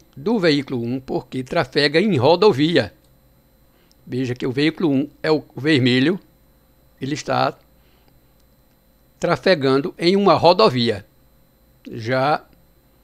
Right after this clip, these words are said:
o veículo dois, ele está em uma rodovia paralela aqui. Tá, não tá no, não tá numa via principal.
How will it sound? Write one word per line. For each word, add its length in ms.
o 80
veículo 360
dois, 440
ele 220
está 500
em 160
uma 420
rodovia 540
paralela 540
aqui. 260
Tá, 180
não 320
tá 180
no, 180
não 180
tá 160
numa 180
via 180
principal. 760